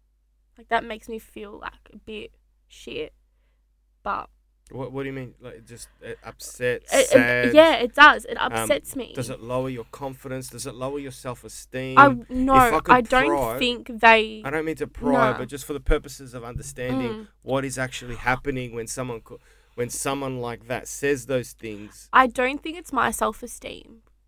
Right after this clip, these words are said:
Speaker 2: What's hurting?
Speaker 1: I think what it is, is the fact that I'm doing my job. I'm doing the best I can do. And for people to turn around and speak to me like that makes me, makes me feel sick sometimes. Like,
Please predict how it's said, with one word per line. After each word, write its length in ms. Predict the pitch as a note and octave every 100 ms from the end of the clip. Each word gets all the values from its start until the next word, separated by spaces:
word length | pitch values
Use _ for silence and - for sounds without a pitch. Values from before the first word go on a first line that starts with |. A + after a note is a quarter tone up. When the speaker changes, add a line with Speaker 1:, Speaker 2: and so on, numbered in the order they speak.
| _
Speaker 2:
What's 300 | - C3+ C#3 - C3
hurting? 380 | B2+ B2+ G2 F#2+ -
Speaker 1:
I 120 | B3+
think 420 | - - C#4+ E4
what 220 | D4+ E4
it 140 | D#4 -
is, 300 | - A3 A3 -
is 200 | A3+ G#3+
the 80 | A3
fact 340 | - G#3+ A3
that 120 | - G#3+
I'm 520 | - G#3+ A3+ A#3 G#3+ _ F#3+ _
doing 320 | A#3 A3+ A3+ _
my 340 | A3 G#3+ G#3
job. 300 | G3+ - - - _
I'm 160 | - A#3
doing 200 | A3 A#3
the 60 | A3+
best 340 | - A#3 A#3+
I 140 | A#3+ A#3+
can 240 | A#3+ A#3
do. 460 | G3+ E3+ D#2+ D2 - _ _ _ _ _
And 720 | G#3+ G#3 G#3 G3+ A3+ A3 G#3 _ _ _
for 140 | A3+
people 460 | A3 A3 A3 A3 A3+
to 160 | -
turn 280 | A3+ - G#3
around 320 | G3+ G#3 G#3+ -
and 160 | G#3+
speak 420 | - - - G3 -
to 100 | A3
me 180 | G#3+
like 300 | G#3+ G#3 A3
that 280 | - A3+ -
makes 380 | A3 G#3+ F#3+ -
me, 260 | A3+ G3+ G#3 _ _ _ _
makes 160 | A#3 A3+
me 80 | D#4+
feel 220 | - E4
sick 420 | - - G#3 -
sometimes. 640 | - A3+ A3+ A3 A#3+ C#4 -
Like, 220 | A#3